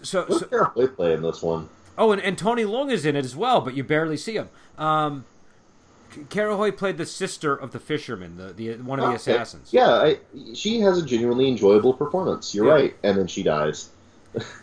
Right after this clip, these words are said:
Speaker 2: And we, we follow her brother, who has absolutely no screen presence. He's so frustrating.
Speaker 1: Yeah, he's just
Speaker 2: Yeah.
Speaker 1: kinda there. He's just kinda there.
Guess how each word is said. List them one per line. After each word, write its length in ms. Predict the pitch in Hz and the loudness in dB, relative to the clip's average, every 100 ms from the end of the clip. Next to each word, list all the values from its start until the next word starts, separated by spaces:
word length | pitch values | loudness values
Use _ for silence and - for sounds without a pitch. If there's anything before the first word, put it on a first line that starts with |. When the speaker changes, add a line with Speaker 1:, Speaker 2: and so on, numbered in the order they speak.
| - - - | -20 -20 -4
Speaker 2:
And 100 | 101 | 2
we, 120 | 110 120 | 4 4
we 140 | 120 | 2
follow 380 | - 113 123 117 | 4 6 8 8
her 340 | 117 101 95 | 6 6 4
brother, 440 | 95 98 120 131 120 | 0 2 4 6 4
who 160 | 113 | 2
has 240 | 107 98 95 | 0 0 -2
absolutely 920 | 113 127 135 - 117 107 113 117 104 | -4 -4 -4 -4 -2 0 0 0 -2
no 140 | 95 90 | 0 0
screen 340 | - 90 82 | -2 -4 -4
presence. 480 | 85 76 - - - | -4 -4 -4 -10 -10
He's 160 | 92 - | -12 -6
so 260 | - 107 104 | 2 4 4
frustrating. 640 | 95 80 85 67 55 60 - - | 2 0 -2 -2 -4 -8 -16 -12
Speaker 1:
Yeah, 340 | 160 160 123 92 | -2 0 0 -2
he's 240 | 135 139 | -6 -8
just 220 | - 180 120 | -4 -4 -2
Speaker 2:
Yeah. 80 | |
Speaker 1:
kinda 240 | 120 175 147 | -2 0 0
there. 540 | 123 139 113 78 - _ _ | 0 0 0 -6 -14 _ _
He's 100 | 120 | -12
just 200 | 143 151 | -10 -8
kinda 160 | 165 143 | -6 -4
there. 200 | 147 | -6